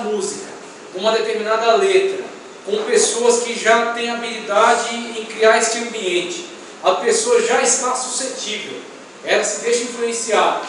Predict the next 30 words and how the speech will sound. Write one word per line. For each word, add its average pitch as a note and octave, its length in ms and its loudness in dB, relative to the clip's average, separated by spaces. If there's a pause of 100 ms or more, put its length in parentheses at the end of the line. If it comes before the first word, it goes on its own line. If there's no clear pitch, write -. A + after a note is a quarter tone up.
(500)
Quando D4+ 240 0
ela A#3 200 2
menos C4 280 -4
espera, A#3 680 -2 (220)
ela A#3 240 4
está A3+ 460 0 (100)
entrando C4 800 0
dentro A3+ 380 0
do A#3 60 -8
mesmo, C4+ 380 4 (360)
é, G#3+ 400 0
clima C#4+ 600 0
em A3+ 80 -8
que A#3+ 80 -10
aquele A3+ 300 -6
movimento G#3 420 -8
está. D3+ 460 -4 (220)
E F#3+ 60 6
é G#3 60 8
onde A3+ 260 4
nasceu, A3 380 2
por A3+ 120 -2
exemplo, G#3 340 -2
o A#3 120 2
movimento G#3+ 280 -2
de - 60 -10
Toronto, B3 480 -2 (800)
no F3 100 -8
Canadá, F#3 680 0
com A#3 180 -4